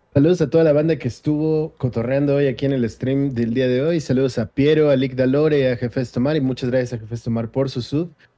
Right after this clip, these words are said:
Eh, gracias a Mili Ninja, a Hans, a Paquito, a Minok, a Strong Hype, a Glitz Kitten, a Estefanía y a Erizu, que llegó ahí al final, pero llegó. Abrazos también para todos ustedes.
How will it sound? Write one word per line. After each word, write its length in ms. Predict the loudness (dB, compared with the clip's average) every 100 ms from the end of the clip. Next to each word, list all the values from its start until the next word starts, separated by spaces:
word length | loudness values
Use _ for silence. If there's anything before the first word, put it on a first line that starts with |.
| _
Eh, 340 | -4 0 0 0
gracias 240 | -2 0
a 60 | -2
Mili 260 | 0 0 0
Ninja, 520 | 0 0 0 0 -4
a 40 |
Hans, 540 | -4 -2 -2 -2 -6 -8
a 240 | -6 -4 -4
Paquito, 680 | -6 -4 -4 0 0 0 -2
a 120 | -4
Minok, 500 | -2 -2 0 0 -2
a 80 | -4
Strong 260 | -4 -4
Hype, 220 | -4 -6 -6
a 40 |
Glitz 240 | -6 -6 -6
Kitten, 340 | -6 -4 -8
a 100 | -6
Estefanía 600 | -8 -8 -6 -4 -4 -4
y 140 | -2 0
a 60 |
Erizu, 480 | 2 2 0 0 -2
que 100 | -2
llegó 240 | -2 -2 -2
ahí 240 | 0 0
al 120 | -2
final, 280 | -2 -2 -2
pero 180 | 0 0
llegó. 360 | 0 -2 -4 -4
Abrazos 600 | -4 -4 -4 -6 -10 -8
también 280 | -6 -4 -4
para 200 | -4 -4
todos 180 | -6
ustedes. 380 | -8 -10 -10 -12